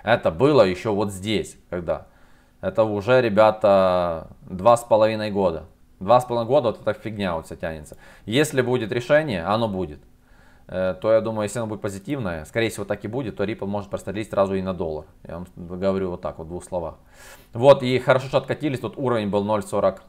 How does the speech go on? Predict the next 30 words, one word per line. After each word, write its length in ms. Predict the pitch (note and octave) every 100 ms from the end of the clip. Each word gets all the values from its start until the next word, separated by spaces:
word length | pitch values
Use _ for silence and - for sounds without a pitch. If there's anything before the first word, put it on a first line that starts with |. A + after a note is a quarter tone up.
| -
там, 180 | F#2 G2
ну, 120 | G#2+
чуть 180 | - -
поставили 340 | - F#2+ F#2+
мы 120 | F#2+
выше, 260 | A#2 D3 G#2+
но 80 | F#2+
тут 140 | G2
вообще 200 | F2+ G2
вот, 160 | E2+ E2
э, 120 | E2
ноль 160 | E2+ F2+
сорок, 340 | - F#2+ F2+ - - - _
э, 300 | - F2+ F2+
один 360 | F2 G2 G2+ G2+
и 40 |
шесть, 420 | G2 D#3+ D#3+ -
и 60 | G#2
вот 160 | F#2+ F#2+
от 160 | F#2
него 260 | A2 G2+ F2+
откатились, 460 | - A#2 D#3+ D3
плюс 260 | C#3 G2+ G2
такая 240 | - G2+
восходящая 600 | F#2 F#2 G#2+ G2+ G2 G2
линия 260 | G2 G2 F2+
локального 500 | F#2 F#2+ F#2 F2+ F#2+
тренда. 380 | E3 D3+ C#3 C3+ - - - - -
И, 240 | C3+ C#3+
э, 300 | C#3 A#2 A2+